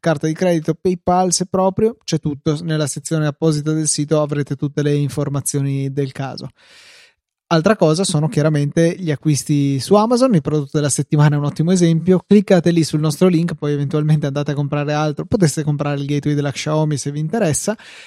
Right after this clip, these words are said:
e partite dal nostro link, così facendo ci supporterete senza spendere un euro di più. Grazie mille a chi ci ha supportato in tutte queste quattrocentoquarantanove puntate.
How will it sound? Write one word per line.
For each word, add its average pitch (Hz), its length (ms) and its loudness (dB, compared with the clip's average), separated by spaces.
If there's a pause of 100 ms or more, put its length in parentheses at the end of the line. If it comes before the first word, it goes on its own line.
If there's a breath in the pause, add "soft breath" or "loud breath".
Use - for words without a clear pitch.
(140)
e 143 520 2
partite 165 400 -2
dal 151 80 0
nostro 156 320 2
link, 143 280 -2
così 147 200 0
facendo 151 380 0
ci 156 140 -4
supporterete 156 680 0
senza 147 280 -4
spendere 143 380 -4
un 143 140 -2
euro 139 240 -4
di 139 100 -10
più. 147 180 -12 (120)
Grazie 156 400 -6
mille 170 240 -2
a 202 80 -6
chi - 120 -12
ci 151 120 -10
ha - 20 -6
supportato 160 720 -4
in 143 240 -4
tutte 147 260 -6
queste 151 380 -6
quattrocentoquarantanove 139 1400 -4
puntate. 143 480 -14